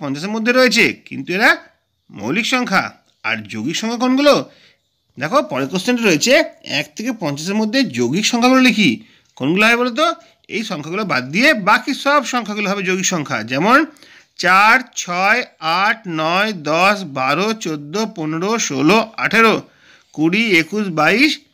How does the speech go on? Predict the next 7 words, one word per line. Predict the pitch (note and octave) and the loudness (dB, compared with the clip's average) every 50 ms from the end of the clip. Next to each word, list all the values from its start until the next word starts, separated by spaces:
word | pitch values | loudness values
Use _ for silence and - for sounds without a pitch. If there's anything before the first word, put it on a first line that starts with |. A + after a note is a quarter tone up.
| - _ - | -20 _ -10
চব্বিশ, | D#3 D3+ D3+ D#3 D#3+ F#3+ A3+ A#3+ A3 - - | -8 -6 -6 -6 -4 -4 -4 -4 -4 -6 -6
পঁচিশ, | E3 E3 F#3 - B3 C4+ D#4 D#4 - - | -6 -6 -4 -2 0 0 0 0 -2 -4
ছাব্বিশ, | D#3+ D3+ A#2 A2+ A#2+ C#3+ F3+ A#3+ D4+ F4 - - - _ _ _ _ _ _ _ _ - | -6 -6 -6 -8 -4 -2 2 2 4 2 2 -2 -6 _ _ _ _ _ _ _ _ -12
সাতাশ, | - C3+ C3+ C#3 - - A3 A#3 C4+ C4+ - - _ _ - A#2+ | -4 -2 -2 -2 2 4 4 4 4 2 -2 -8 _ _ -10 -8
আঠাশ, | C3+ - G3 G#3 A#3+ C4 C4 - - _ _ _ - | -6 -2 0 2 2 0 0 -4 -12 _ _ _ -10
তিরিশ, | C3+ C3 C#3+ F#3 A3 B3+ A#3 F#3+ D3 - | -8 -6 -4 -4 -4 -4 -4 -6 -8 -10
বত্রিশ, | B2 B2 B2 - _ _ E3 G3+ A#3+ C#4+ | -10 -10 -10 -10 _ _ -2 0 2 2